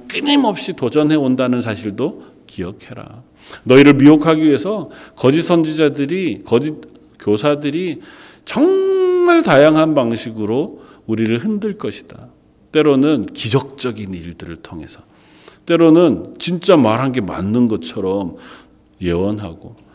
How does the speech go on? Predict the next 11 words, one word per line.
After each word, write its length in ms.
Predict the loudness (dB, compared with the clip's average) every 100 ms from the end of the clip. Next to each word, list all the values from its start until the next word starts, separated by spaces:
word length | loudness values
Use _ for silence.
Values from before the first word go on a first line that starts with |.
| -20 -20
세상 560 | -2 0 4 4 4 2
권세 320 | 2 2 2
잡은 320 | 0 0 2
이들도 280 | 0 -2 -8
그걸 140 | -8 -8
잘하거든요. 760 | -8 -10 -10 -8 -8 -8 -10
제가 200 | -8 0 0
언젠가 300 | 2 0 -2
말씀드렸지만 1000 | -4 -6 -8 -8 -8 -10 -10 -8 -12 -14 -20 _ -20 -20 -20 -20 _ _ -4
뭐 380 | 8 10 10 10
어디 680 | 6 4 2 4 2 -2